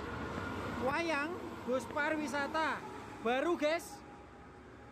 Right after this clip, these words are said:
Belum ada seatnya. Wah, keren. Pariwisata baru. Yo, dari arah barat menuju ke timur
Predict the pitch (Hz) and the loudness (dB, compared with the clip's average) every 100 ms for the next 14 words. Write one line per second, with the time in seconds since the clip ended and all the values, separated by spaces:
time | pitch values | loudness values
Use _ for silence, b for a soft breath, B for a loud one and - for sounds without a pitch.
0 | - 202 262 269 - 269 - 311 254 311 | -8 0 2 2 2 2 2 -2 0 0
1 | 247 156 - - - - - - - - | 0 -4 -10 -12 -12 -12 -12 -12 -12 -12
2 | - - - 277 320 349 359 320 - 233 | -12 -10 -6 -2 2 2 2 0 -4 -2
3 | 254 247 220 190 - - - - - - | -2 -2 -8 -14 -20 -20 -20 -20 -20 -8
4 | 196 226 233 240 240 233 226 247 311 302 | -6 -4 -4 -4 -4 -2 0 2 2 0
5 | 254 - - - - - - - - - | -2 -12 -20 -20 -20 -20 -20 -20 -20 -20
6 | - - - - - - - - - - | -20 -20 -20 -20 -20 -20 -18 -18 -18 -18
7 | - - - - - - - - - - | -16 -16 -16 -16 -16 -16 -16 -14 -6 -6
8 | - - - - - - - - - - | -8 -20 -20 -20 -20 -20 -20 -20 -20 -20
9 | - - - - 208 233 214 247 269 277 | -20 -20 -12 2 4 4 4 2 2 0
10 | 240 269 277 202 175 190 233 262 277 214 | 0 0 0 -2 -6 -4 -2 0 -2 -2
11 | 277 285 240 262 254 240 214 208 | -2 -2 -2 0 4 4 2 -2